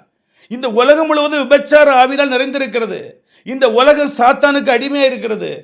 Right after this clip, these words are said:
இந்த உலகத்தின் அதிபதி சாத்தான், அவனுக்குடைய கட்டுப்பாட்டுல தான் எல்லாரும் இருக்கிறாங்க. அதை பற்றி நான் கவலைப்படவில்லை.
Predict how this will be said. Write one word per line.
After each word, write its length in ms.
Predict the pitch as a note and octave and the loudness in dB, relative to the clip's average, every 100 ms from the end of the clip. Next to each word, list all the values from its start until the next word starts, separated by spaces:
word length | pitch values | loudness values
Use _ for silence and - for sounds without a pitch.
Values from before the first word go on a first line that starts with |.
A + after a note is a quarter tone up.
| - _ | -20 _
இந்த 260 | A#3 C4 A3+ | -8 0 2
உலகத்தின் 540 | A#3 C4+ C#4 - C#4 | 4 2 2 -2 -2
அதிபதி 520 | A3+ B3 C#4 C4+ C4 G#3 - - - | 0 0 0 0 0 -2 -4 -14 -6
சாத்தான், 500 | A#3 C4 - B3 F3+ D3+ - | 0 0 0 -4 -4 -8 -4
அவனுக்குடைய 640 | E3 A#3 B3+ - A#3+ A3 | -2 0 -2 -4 -2 0
கட்டுப்பாட்டுல 640 | A3 A3+ C#4+ G#3+ C4 A#3 B3+ | 0 -2 -4 0 2 2 0
தான் 140 | C#4 A3+ | 0 0
எல்லாரும் 240 | A#3 B3+ | -2 -2
இருக்கிறாங்க. 320 | A3+ A3 G3+ | -2 -6 -2
அதை 200 | E3+ G3+ | 0 2
பற்றி 240 | B3 A#3+ C4 | 2 0 -2
நான் 220 | B3+ G#3+ | -4 -2
கவலைப்படவில்லை. 680 | G#3+ C#4 C4 B3 G#3 F3+ | 0 0 0 -4 -6 -10